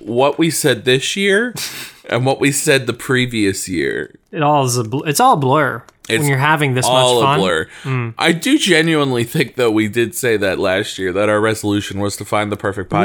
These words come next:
Speaker 1: podcast,
Speaker 2: we
Speaker 1: and
Speaker 2: did.
Speaker 1: I don't
Speaker 2: We did, but Betty White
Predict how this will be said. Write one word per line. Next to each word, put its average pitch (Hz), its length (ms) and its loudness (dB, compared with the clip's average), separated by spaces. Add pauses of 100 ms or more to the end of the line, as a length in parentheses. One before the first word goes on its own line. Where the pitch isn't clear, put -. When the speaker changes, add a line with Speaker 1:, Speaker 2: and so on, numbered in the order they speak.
Speaker 1:
podcast, 196 160 0
Speaker 2:
we 190 80 4
Speaker 1:
and 165 100 2
Speaker 2:
did. 151 260 2
Speaker 1:
I - 20 0
don't 147 340 0 (380)
Speaker 2:
We 147 120 0
did, 120 480 0
but 120 200 -2
Betty 131 240 2
White 127 380 0